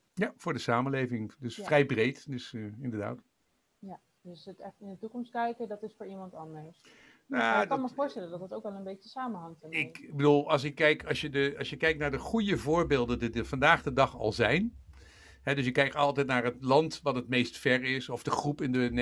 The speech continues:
Speaker 1: in de bevolking die het meest ver is. En dan kun je zeggen, nou, dat over tien jaar heeft de rest van, eh,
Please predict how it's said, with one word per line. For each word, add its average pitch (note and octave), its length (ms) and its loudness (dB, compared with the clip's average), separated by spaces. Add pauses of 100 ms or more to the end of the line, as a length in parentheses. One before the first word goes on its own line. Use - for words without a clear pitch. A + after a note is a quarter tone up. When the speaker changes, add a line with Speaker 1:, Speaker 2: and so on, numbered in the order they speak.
Speaker 1:
in B2+ 120 -2
de B2 180 0
bevolking B2+ 480 -2
die B2+ 140 2
het B2+ 80 -6
meest A#2+ 260 0
ver A#2+ 220 2
is. A#2+ 240 -4 (320)
En - 80 -6
dan B2+ 80 0
kun B2+ 100 0
je A2+ 60 2
zeggen, A#2 260 0
nou, A#2+ 200 6
dat B2+ 180 0
over A#2+ 240 -2
tien E3+ 200 -2
jaar C#3 260 6
heeft B2+ 340 -6
de B2+ 60 4
rest B2+ 200 2
van, C3 260 0
eh, C3 240 0